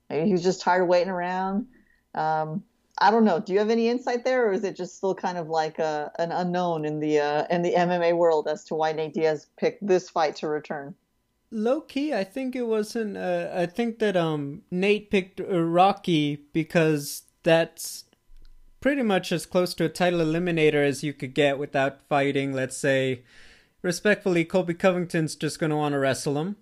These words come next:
Speaker 1: Right.
Speaker 2: Um, Wonder Boy, I feel like he d-, I almost feel like they've fought before, <laughs> which is weird. I know they haven't, but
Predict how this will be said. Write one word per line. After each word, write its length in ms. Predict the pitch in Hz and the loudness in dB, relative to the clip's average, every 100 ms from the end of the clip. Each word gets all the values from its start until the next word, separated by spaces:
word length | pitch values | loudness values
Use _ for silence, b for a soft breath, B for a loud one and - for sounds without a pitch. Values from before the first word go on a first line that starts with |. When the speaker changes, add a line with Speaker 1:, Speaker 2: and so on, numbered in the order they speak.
| _ b b b - | _ b b b -6
Speaker 1:
Right. 120 | - | 0
Speaker 2:
Um, 320 | 143 139 147 | 2 2 -2
Wonder 440 | - 170 175 190 185 | -6 -2 0 0 -2
Boy, 500 | 175 185 185 185 156 | 0 2 4 4 2
I 60 | |
feel 220 | 147 175 165 | -2 -2 0
like 240 | 156 151 | 0 -2
he 60 | 151 | -4
d-, 220 | 165 175 - - - _ | -6 -6 -10 -20 -20 _
I 60 | 180 | -8
almost 320 | 190 226 - | -4 -4 -4
feel 160 | - 160 | -4 -2
like 180 | 135 131 | -2 -4
they've 180 | 123 | -6
fought 280 | 117 143 139 | -2 -2 0
before, 300 | 120 113 135 | -4 -4 -4
<laughs> 80 | 107 | -2
which 180 | - - | 2 2
is 140 | 131 | 2
weird. 260 | 135 135 127 | 0 0 0
I 60 | 123 | -2
know 180 | 127 131 | -4 -4
they 140 | 127 | -4
haven't, 480 | 117 131 123 117 127 | 0 -2 -2 -8 -6
but 280 | 123 120 | -6 -6